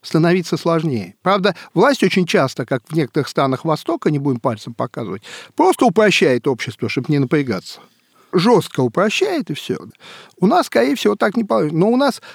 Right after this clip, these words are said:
усложнение общества это не происходит. Ещё по одной причине. Потому что все те идеи, которые наши либералы предлагают, предполагают одно свойство, которого у нас нет.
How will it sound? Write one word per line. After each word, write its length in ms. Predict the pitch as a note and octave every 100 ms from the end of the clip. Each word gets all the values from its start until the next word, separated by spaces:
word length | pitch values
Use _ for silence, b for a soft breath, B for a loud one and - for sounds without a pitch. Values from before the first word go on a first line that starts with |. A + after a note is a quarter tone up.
| B -
усложнение 520 | - B3 B3+ C#4+ B3
общества 340 | B3+ - -
это 140 | E3 G3
не 100 | F3+
происходит. 680 | A3 A#3 - D4+ A3 A#2 -
Ещё 240 | - - C#4+
по 160 | B3
одной 240 | A#3 G#3 F3+
причине. 440 | D#3+ D#3 A2+ A2 -
Потому 340 | - G3 A3
что 160 | G#3+ G#3
все 400 | - - C4 A#3
те 440 | - - F#3+ A2 - b b b -
идеи, 460 | D#3 E3 A3+ F#3+
которые 420 | C3+ D#3 - D#3+ D#3
наши 260 | D#3 -
либералы 540 | C#3+ D3 F3 D3+ A#2 A2+ _
предлагают, 720 | - C3+ F3 A3+ B4+ C#4 - _ b b b _
предполагают 600 | D#3 - F#3 G#3+ B3+ G#3+
одно 320 | G3 G#3 G3
свойство, 400 | - B3+ D#4 F3+
которого 320 | D#3 C3+ E3+
у 40 | D#3+
нас 260 | D#3+ -
нет. 200 | B2+ G#2+